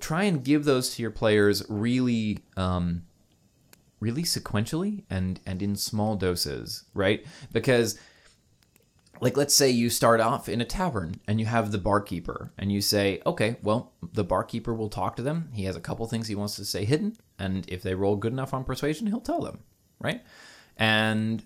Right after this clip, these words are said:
that's basically what I said in my, in my one shot the other day. And it allowed people to figure out how to talk in character, right? Learning how to do that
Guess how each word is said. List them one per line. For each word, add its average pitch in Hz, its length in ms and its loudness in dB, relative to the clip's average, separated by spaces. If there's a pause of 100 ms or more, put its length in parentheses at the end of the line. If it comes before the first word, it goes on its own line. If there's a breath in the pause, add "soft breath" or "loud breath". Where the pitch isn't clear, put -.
that's 104 280 2
basically 117 380 0
what 123 140 2
I 127 100 4
said 104 440 -2
in 95 160 -2
my, 95 480 -4
in 95 160 -6
my 90 320 -8 (260)
one 135 200 -4
shot 95 220 -4
the 95 100 -6
other 80 120 -6
day. 78 380 -8
And 110 220 -2
it 104 100 -4
allowed 107 340 2
people 123 200 -6
to 135 120 -8
figure 123 360 -8
out 127 180 -2
how 110 640 2
to 156 100 -2
talk - 360 -6
in 135 160 -8
character, - 540 -8 (240)
right? 98 240 -6 (580 loud breath)
Learning 123 440 4
how 120 120 2
to 113 100 0
do 117 200 0
that 107 380 -2